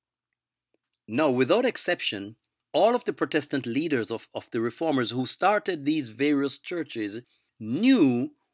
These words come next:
who and what the Antichrist was. They knew that the Antichrist was not referring to just a mere individual, but the whole system of false religion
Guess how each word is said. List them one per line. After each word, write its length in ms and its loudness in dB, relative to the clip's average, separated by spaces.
who 380 2
and 160 -2
what 240 0
the 180 -6
Antichrist 520 -8
was. 320 -10
They 220 6
knew 320 2
that 160 2
the 160 -4
Antichrist 580 -4
was 200 2
not 260 0
referring 520 0
to 220 0
just 460 0
a 60 2
mere 260 4
individual, 720 0
but 180 0
the 100 0
whole 380 6
system 640 2
of 120 0
false 540 -2
religion 560 4